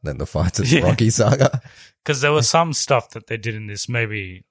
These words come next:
Speaker 2: uh, especially the last fight scene, where there was some, like, stylistic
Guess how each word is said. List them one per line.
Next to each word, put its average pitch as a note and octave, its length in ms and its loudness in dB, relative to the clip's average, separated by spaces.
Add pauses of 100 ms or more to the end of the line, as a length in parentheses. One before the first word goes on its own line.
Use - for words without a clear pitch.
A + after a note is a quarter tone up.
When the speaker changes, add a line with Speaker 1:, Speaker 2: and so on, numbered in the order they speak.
(180)
Speaker 2:
uh, A2+ 220 -2
especially C#3 380 0
the G2 140 -10
last G#2 320 -2
fight F2+ 260 -10
scene, E2+ 300 -12 (560)
where A2 160 -4
there G#2 120 -2
was G#2 180 -2
some, G#2+ 340 -2
like, F#2 260 -8
stylistic G2+ 720 -4